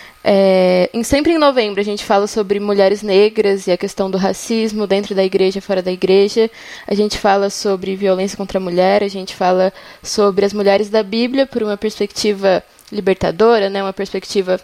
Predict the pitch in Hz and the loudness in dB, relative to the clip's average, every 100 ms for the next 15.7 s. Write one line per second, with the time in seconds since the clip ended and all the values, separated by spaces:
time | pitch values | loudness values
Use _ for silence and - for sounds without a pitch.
0 | - - 165 262 294 214 202 220 220 - | -8 -12 -2 0 2 4 2 2 -6 -6
1 | 202 190 196 190 185 185 185 190 214 226 | -4 -4 -6 -10 -8 -2 2 4 2 0
2 | 247 - - - - - - - 220 220 | -8 -14 -20 -20 -20 -20 -10 0 0 2
3 | 226 - - 233 220 214 214 208 196 185 | -4 -6 -4 -2 0 0 -2 -4 -6 -10
4 | 190 175 - _ - 202 233 220 220 254 | -12 -14 -18 _ -14 -4 -2 2 4 4
5 | 240 - 190 185 190 185 185 175 175 - | 2 -4 -12 -8 -8 -6 -6 -6 -10 -10
6 | 202 190 202 240 190 185 - 185 175 185 | -12 -8 -2 -2 -2 -8 -8 -10 -6 -4
7 | 180 175 170 170 185 175 - 214 202 190 | -2 -2 -4 -4 -6 -4 0 2 2 -2
8 | 202 196 220 247 254 262 - 277 269 269 | -12 -14 -6 -4 -2 -4 0 0 0 -2
9 | 226 262 277 226 175 196 214 240 233 226 | 0 0 -2 -2 -4 -4 -2 -2 0 -2
10 | 240 233 233 220 220 220 208 208 208 - | -4 -8 -6 -6 -6 -6 -2 -2 -2 -6
11 | - - - - 214 214 214 214 196 196 | -16 -18 -20 -6 -2 0 -2 -2 0 0
12 | 196 185 - - - _ _ _ _ _ | -2 -6 -12 -18 -20 _ _ _ _ _
13 | - 165 185 190 226 196 180 170 185 180 | -14 0 2 2 -2 -8 -8 -6 -2 -2
14 | 180 175 - 190 185 185 - 208 185 180 | -2 -6 -10 -8 -4 -4 -2 -2 -2 -6
15 | - 180 185 196 - 180 | -8 -4 -2 -2 -2 0